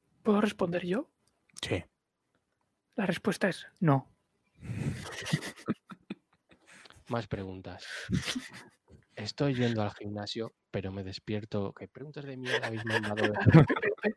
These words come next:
Speaker 1: pe-, pensaba que iba a ser, <laughs> pensaba que iba a ser, estoy yendo.
Speaker 3: <laughs> Solo, ¿no? ¿Estoy yendo al gimnasio?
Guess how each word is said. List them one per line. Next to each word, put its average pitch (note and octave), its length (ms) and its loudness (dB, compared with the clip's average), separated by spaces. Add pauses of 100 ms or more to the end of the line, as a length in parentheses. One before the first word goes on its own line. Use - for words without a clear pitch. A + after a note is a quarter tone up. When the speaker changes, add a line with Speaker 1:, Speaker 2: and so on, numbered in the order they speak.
Speaker 1:
pe-, - 120 0
pensaba G#3 360 6
que A3+ 100 6
iba A3+ 80 8
a A3 40 6
ser, F#3+ 200 4
<laughs> - 400 -6
pensaba - 240 6
que B3 80 10
iba A3 120 4
a B3+ 40 4
ser, - 280 -4 (480)
estoy - 260 8
yendo. C#4+ 240 10
Speaker 3:
<laughs> - 2250 -2
Solo, A#2+ 240 4
¿no? B2+ 120 4 (380)
¿Estoy A2+ 300 4
yendo D3 180 6
al A2 80 2
gimnasio? G#2+ 500 6